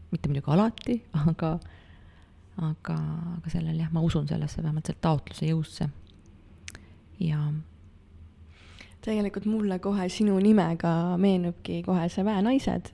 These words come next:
Speaker 2: sest et ma mäletan, et sa seal autos, sa näitasidki mulle oma merch'i, on ju, neid ägedaid pusasid, mis teil Väenaistega on. Need
Speaker 1: Mhm.
Speaker 2: on väga nagu ilusad, näevad välja, need, need mulle meelde.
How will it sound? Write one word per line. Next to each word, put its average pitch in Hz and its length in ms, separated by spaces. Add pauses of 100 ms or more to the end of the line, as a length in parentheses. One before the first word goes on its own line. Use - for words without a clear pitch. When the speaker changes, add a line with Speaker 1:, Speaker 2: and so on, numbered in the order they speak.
Speaker 2:
sest - 240
et 185 160
ma 175 80
mäletan, 185 460
et - 100
sa 185 60
seal 190 100
autos, 240 400
sa 185 140
näitasidki 196 500
mulle 175 220
oma 185 180
merch'i, 254 480
on 170 160
ju, 175 120 (200)
neid 180 160
ägedaid 175 460
pusasid, 175 420
mis 170 160
teil 175 160
Väenaistega 180 640
on. 180 80
Need 185 80
Speaker 1:
Mhm. 180 140
Speaker 2:
on - 80
väga 196 240 (160)
nagu 175 400 (100)
ilusad, 233 400
näevad 170 240
välja, 208 240
need, 180 220
need 214 100
mulle 208 240
meelde. 165 540